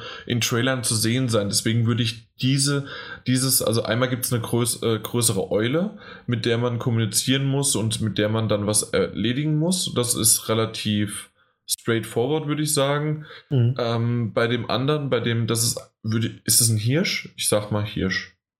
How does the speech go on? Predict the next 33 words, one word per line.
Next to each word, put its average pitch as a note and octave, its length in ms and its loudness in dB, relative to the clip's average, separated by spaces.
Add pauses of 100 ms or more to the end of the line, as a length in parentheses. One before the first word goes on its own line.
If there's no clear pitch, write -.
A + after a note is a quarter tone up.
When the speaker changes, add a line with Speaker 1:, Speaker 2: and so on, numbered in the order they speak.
(200)
Speaker 2:
Ja, G#2+ 760 4
Hirsch. G2+ 440 0 (300)
Speaker 1:
Ja, F#2 380 2 (320)
also B2 260 2
so A#2+ 200 0
ein B2+ 60 -12
Fabelwesen, C3+ 680 0
Hirsch, C#3+ 360 0
aber, A#2+ 440 2
ähm, A#2 300 0
ein A#2 340 0
wirklich, C3 360 -2 (280)
wenn A#2+ 120 2
man B2+ 140 0
ein A#2+ 220 0
kleines C3 460 0
Vieh D3+ 280 0
ist, D3+ 280 2
das A#2 160 2
wirklich C3 320 0
sehr A#2+ 160 4
schön, C3 680 0
ähm, A#2 420 2 (560)
ähm, A#2 500 0
ja, A2 380 0
schön A#2 280 0
dargestellt A#2 640 2
ist, A#2 460 -2
ähm, A2 520 0
ist A#2+ 220 0
das A#2 200 2
halt A#2 200 0
wirklich A2+ 720 -2